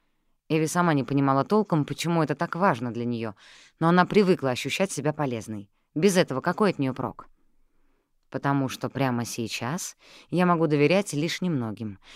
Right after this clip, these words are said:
и так уж вышло, что ты входишь в это число". Ей бы польстило это заявление, но она заметила, как его взгляд метнулся к золотому колечку,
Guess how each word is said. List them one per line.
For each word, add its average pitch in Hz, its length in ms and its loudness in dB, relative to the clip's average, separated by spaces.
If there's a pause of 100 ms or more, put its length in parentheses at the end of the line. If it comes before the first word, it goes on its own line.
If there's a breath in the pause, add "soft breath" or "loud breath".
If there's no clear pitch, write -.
(120 loud breath)
и 143 100 0
так 143 180 0
уж - 160 -8
вышло, 131 380 0
что - 180 -2
ты 220 200 -4
входишь 170 500 0
в 131 40 -2
это 127 180 -2
число". - 500 -10 (800)
Ей 214 300 8
бы 190 100 6
польстило 208 460 6
это 165 180 4
заявление, 160 640 6
но 175 120 4
она 190 200 2
заметила, 165 640 0 (300)
как 185 220 -2
его 160 160 4
взгляд 143 480 4
метнулся 156 520 2
к 131 60 -2
золотому 139 500 0
колечку, - 640 -2